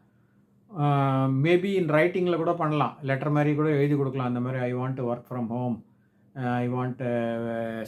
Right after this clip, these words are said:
staggered hours, இல்ல I want reduced workload" அப்படி இப்படின்னு சொல்லி அவங்க ஃபார்மலா அப்ளை பண்ணலாம்.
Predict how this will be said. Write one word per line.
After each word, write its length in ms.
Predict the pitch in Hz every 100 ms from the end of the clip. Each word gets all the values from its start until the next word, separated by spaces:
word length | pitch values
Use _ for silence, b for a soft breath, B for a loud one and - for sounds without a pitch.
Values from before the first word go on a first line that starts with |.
| -
staggered 440 | 135 143 143 139
hours, 720 | 120 123 123 120 123 117 104 - _ _ _ - -
இல்ல 160 | 143
I 180 | 143 131
want 320 | 123 131 139 -
reduced 680 | 117 131 139 180 165 123
workload" 800 | 127 123 117 120 123 135 123 110 113
அப்படி 220 | 117 135
இப்படின்னு 300 | 127 147 147
சொல்லி 180 | 135 208
அவங்க 280 | 170 143 127 117 117 110 107 110 -
ஃபார்மலா 640 | 160 190 185 185 226 - - - - 135 135
அப்ளை 280 | 120 147 135
பண்ணலாம். 380 | 120 110 143